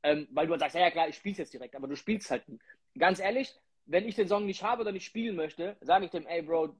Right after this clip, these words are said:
das passt hier überhaupt nicht rein, Alter, sorry, Alter, geht nicht.“ Oder wenn ich den Song nicht hab, sag ich, „Ey, ich fotografiere mir jetzt ab, check's mal ab, nächstes Mal vielleicht.“ Oder wenn ich weiß, ich spiele den Song, aber er passt einfach gerade gar nicht, ähm, siebzig B P M bin ich gerade und das ist halt ein Song mit hundert,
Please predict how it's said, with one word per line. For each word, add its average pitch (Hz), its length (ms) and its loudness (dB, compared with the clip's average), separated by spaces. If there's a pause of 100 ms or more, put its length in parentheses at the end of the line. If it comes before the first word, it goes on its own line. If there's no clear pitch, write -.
das - 140 -20
passt - 240 -10
hier 147 80 -14
überhaupt 131 260 -4
nicht 135 140 -14
rein, 127 120 -12
Alter, 117 180 -12
sorry, 117 260 -12
Alter, - 220 -14
geht - 200 -16
nicht.“ - 160 -20 (160)
Oder 190 240 12
wenn 175 140 10
ich 175 80 4
den 151 100 -2
Song 147 140 6
nicht 139 140 2
hab, 202 260 6
sag 143 140 -2
ich, - 120 -4
„Ey, 190 260 4 (540)
ich - 100 -14
fotografiere 143 340 -4
mir 123 60 -4
jetzt - 80 -6
ab, 185 200 -4
check's 143 240 -2
mal 135 140 -2
ab, - 100 -6
nächstes 139 260 -6
Mal 117 120 -10
vielleicht.“ - 300 -14 (220)
Oder 202 600 10
wenn 165 180 -8
ich 160 140 -16
weiß, 175 200 -6
ich 147 100 -16
spiele 269 240 -4
den 185 160 -4
Song, 151 200 -6
aber 160 180 -10
er 147 100 -12
passt - 400 -10
einfach - 280 -8
gerade 139 400 -6
gar 156 280 2
nicht, 175 320 -4 (420)
ähm, 151 400 2
siebzig 151 400 -8
B 160 100 0
P 156 100 0
M 214 200 2
bin 214 100 4
ich 196 140 -4
gerade 180 240 4
und 143 80 -6
das 139 80 -4
ist - 40 -16
halt 151 200 -2
ein 131 40 -8
Song 185 200 2
mit 139 160 -4
hundert, 165 360 4